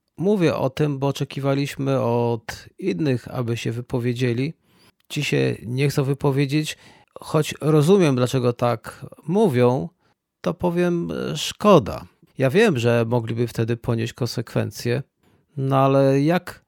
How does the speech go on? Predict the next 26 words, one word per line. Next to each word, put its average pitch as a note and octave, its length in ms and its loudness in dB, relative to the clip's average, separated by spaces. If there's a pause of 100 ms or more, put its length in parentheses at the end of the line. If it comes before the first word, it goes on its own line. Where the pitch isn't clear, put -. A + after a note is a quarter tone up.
będziemy B2 520 0
się A#2+ 160 -4
wstawiać A#2+ 680 -2
za C3 160 -4
naszymi B2 380 -4
braćmi A#2+ 500 0
i A#2+ 40 -4
siostrami, A#2+ 600 -4
którzy A#2 260 -6
żyją A#2 320 -4
w A2+ 80 -8
innych A#2 260 -8
krajach, C3 460 0
jeśli C3+ 240 -8
będziemy C3 380 -2
się B2+ 180 -2
bali C3+ 360 2 (240)
o C3 720 0
swój C3 280 -2
dobrobyt B2 680 0 (180)
w - 180 -20
kraju, B2+ 400 0 (220)
z - 180 -14
którego A#2+ 480 -4
my A2+ 140 -4
pochodzimy? - 640 -14